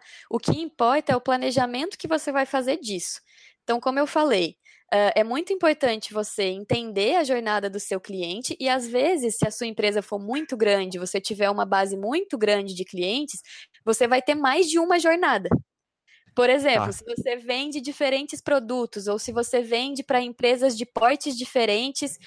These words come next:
Speaker 1: serviços diferentes, você vai segmentar esses, a sua, sua base gigantesca de clientes em pequenos grupos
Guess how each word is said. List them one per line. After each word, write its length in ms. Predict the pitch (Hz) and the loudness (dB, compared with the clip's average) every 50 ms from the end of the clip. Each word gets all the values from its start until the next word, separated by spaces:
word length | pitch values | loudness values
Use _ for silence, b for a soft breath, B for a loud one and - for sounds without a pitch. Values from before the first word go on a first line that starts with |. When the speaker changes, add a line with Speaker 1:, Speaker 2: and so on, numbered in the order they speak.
| B B B B | B B B B
Speaker 1:
serviços 520 | - - 233 254 226 247 262 - - 285 247 | 0 2 0 0 0 -6 -10 -10 -10 -10 -12
diferentes, 680 | 269 - - 277 262 247 202 190 180 - - - - b b b b b | -10 0 2 4 4 4 4 2 -2 -6 -10 -12 -14 b b b b b
você 160 | - 247 240 | 0 0 2
vai 200 | 233 247 254 269 | 4 2 2 2
segmentar 880 | - - 302 302 254 302 311 311 311 302 285 269 - - - 247 294 440 466 | 2 0 0 0 0 -4 -4 -4 -4 -4 -4 -8 -4 -2 0 2 2 2 2
esses, 360 | 392 302 277 - - 254 - - - | 0 0 0 0 -2 -2 -8 -4 -4
a 80 | 226 | -4
sua, 200 | 220 - - 226 226 | -4 -2 -4 -4 -4
sua 180 | - - 226 | 0 0 0
base 320 | 214 202 208 202 202 208 208 | 0 2 2 2 2 0 -2
gigantesca 760 | 196 214 208 202 208 196 202 - 202 196 190 - - - 196 | -6 -6 -2 -2 -2 -4 -2 -2 -2 -2 -2 -4 -6 -8 -8
de 140 | 190 202 | -10 -10
clientes 500 | - - 220 208 196 190 185 185 - - | -12 -10 -6 -4 -4 -4 -4 -6 -10 -10
em 120 | 202 202 202 | -10 -10 -10
pequenos 520 | - 226 - - - 254 320 359 302 240 | -10 -12 0 0 0 0 2 -2 -2 0
grupos 600 | 208 202 196 220 320 - - 415 415 - - - | 0 2 2 2 2 2 0 0 0 0 -10 -12